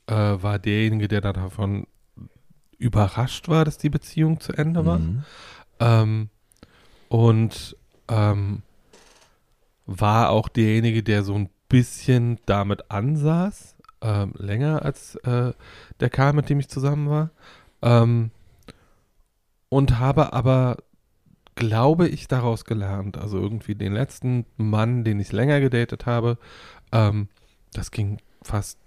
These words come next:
Speaker 1: zwei Jahre, ähm, und ist noch nicht so lange her, da war halt von Anfang an klar, "Schätzchen, du bist ungefähr halb so alt wie ich und, äh, irgendwie, äh,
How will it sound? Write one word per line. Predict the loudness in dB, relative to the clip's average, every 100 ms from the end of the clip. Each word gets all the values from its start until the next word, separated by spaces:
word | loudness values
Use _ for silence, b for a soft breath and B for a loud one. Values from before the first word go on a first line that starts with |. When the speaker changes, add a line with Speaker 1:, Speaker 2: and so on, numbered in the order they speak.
| _ _
Speaker 1:
zwei | -8 -4 0
Jahre, | 2 0 0 -2 B B B B _
ähm, | 2 4 4 2 -4 -8 b b -4
und | -2
ist | -2 -4
noch | 0
nicht | 0 0
so | 0
lange | 2 2
her, | 2 0 -2 -6 B B B -20 -20 _ _ _ _ _ _ -2
da | 2 2 4
war | 4 4
halt | 0 0
von | -4
Anfang | -2 -4 -2 -4 -4
an | -6 -6
klar, | -4 -2 -2 -2 -6 b b b b _
"Schätzchen, | -2 0 0 0
du | 0
bist | -2 -2
ungefähr | 0 2 2 0 -2
halb | -2 -4
so | -8
alt | -8 -10
wie | -8
ich | -8 -8 -16 -14 -6
und, | -6 -6 -10 -6
äh, | -2 -2 -4 B B B B 0
irgendwie, | 2 2 2 0 2 0 -2 _
äh, | 0 0 0